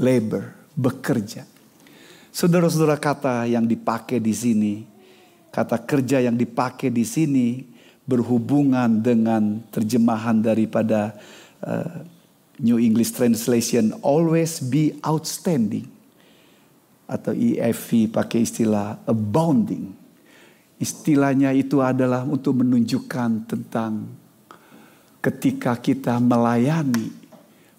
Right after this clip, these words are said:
bukan karena terpaksa, bukan karena ikut-ikutan, karena Yesus bangkit.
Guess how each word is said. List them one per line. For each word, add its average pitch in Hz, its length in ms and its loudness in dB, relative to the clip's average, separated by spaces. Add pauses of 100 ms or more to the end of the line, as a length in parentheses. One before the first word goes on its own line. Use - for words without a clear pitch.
(120)
bukan 147 480 0
karena 151 320 -2
terpaksa, - 800 -6 (880)
bukan 170 720 2
karena 165 640 0
ikut-ikutan, 170 1120 -2 (800)
karena 120 320 2
Yesus 120 1040 -2
bangkit. - 560 -6